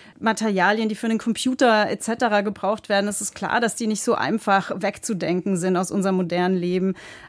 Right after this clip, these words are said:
Aber bei den Einwegartikeln, da kann man wirklich sehr viel machen. Und sogar bei den Gegenständen, die,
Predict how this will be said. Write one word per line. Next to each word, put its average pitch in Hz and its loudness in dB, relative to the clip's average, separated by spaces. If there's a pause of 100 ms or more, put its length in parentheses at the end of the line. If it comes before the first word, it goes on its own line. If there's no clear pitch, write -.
Aber 208 6
bei 208 2
den 208 2
Einwegartikeln, 240 2
da 214 0
kann 214 -6
man 226 0
wirklich 226 -2
sehr 233 6
viel 214 0
machen. 165 -2 (360)
Und 214 0
sogar 202 2
bei 254 6
den 247 2 (240)
Gegenständen, 240 2
die, 233 2